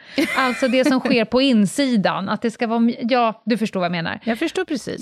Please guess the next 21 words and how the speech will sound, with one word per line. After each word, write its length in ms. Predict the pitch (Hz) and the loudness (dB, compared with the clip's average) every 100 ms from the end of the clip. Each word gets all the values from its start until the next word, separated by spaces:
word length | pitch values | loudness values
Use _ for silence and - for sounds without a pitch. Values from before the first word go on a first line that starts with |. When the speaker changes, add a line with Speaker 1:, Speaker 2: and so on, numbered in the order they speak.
| 233 | -2
Speaker 2:
Jag 260 | 381 466 - | 0 0 -2
tror 200 | 370 359 | -2 -2
att 120 | 349 | 0
de 160 | 294 294 | -2 -2
är 40 | |
i 40 | 285 | -2
framkant. 680 | 349 302 240 349 214 175 | -2 0 -2 -2 -2 -2
Jag 80 | 269 | -2
är 40 | 285 | -2
ganska 260 | 339 - | -4 -6
säker 540 | 381 - 440 440 - 214 | -8 -2 -2 -2 -4 -4
på 120 | - | -2
att 100 | 185 | -4
de 120 | 196 | -4
är 40 | 196 | -4
i 20 | |
framkant 640 | 214 190 185 196 175 - | -4 -6 -6 -6 -8 -4
när 160 | 233 226 | -2 -2
det 80 | |
kommer 360 | 220 240 202 202 | -2 -2 0 0
till, 400 | 196 220 190 190 | -2 -2 0 -2